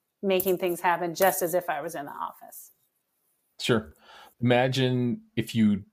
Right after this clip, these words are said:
Speaker 2: didn't have that time at home. 'Cause, I mean, there's still plenty of times where they were still able to see you and connect with you.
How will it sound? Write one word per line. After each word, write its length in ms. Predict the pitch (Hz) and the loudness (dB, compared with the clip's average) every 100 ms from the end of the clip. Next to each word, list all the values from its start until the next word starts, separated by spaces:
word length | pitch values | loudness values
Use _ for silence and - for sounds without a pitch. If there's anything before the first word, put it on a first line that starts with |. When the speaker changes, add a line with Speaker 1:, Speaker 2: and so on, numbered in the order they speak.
| - | -2
Speaker 2:
didn't 280 | 190 175 - | 0 0 -2
have 320 | 107 101 90 | 2 2 2
that 220 | 95 90 | 0 -2
time 300 | - 104 87 | -2 -2 -2
at 60 | 80 | -2
home. 240 | 87 80 | -4 -6
'Cause, 180 | 85 131 | 0 2
I 20 | |
mean, 140 | 151 151 | 4 6
there's 220 | 160 143 | 4 4
still 200 | - 196 | 2 2
plenty 320 | - 160 160 | 4 2 2
of 120 | 127 | -2
times 520 | - 131 131 110 107 104 | 0 0 2 4 2 4
where 380 | 107 101 101 107 | 4 4 2 2
they 180 | 113 113 | 4 6
were 200 | 110 107 | 4 2
still 380 | - 127 113 - | 0 2 2 4
able 240 | 107 104 | 2 2
to 60 | 98 | -2
see 220 | - 113 | 0 4
you 160 | 107 95 | 4 4
and 140 | 90 | -2
connect 340 | - 104 123 | -2 0 0
with 120 | 98 87 | -2 0
you. 200 | 90 | 0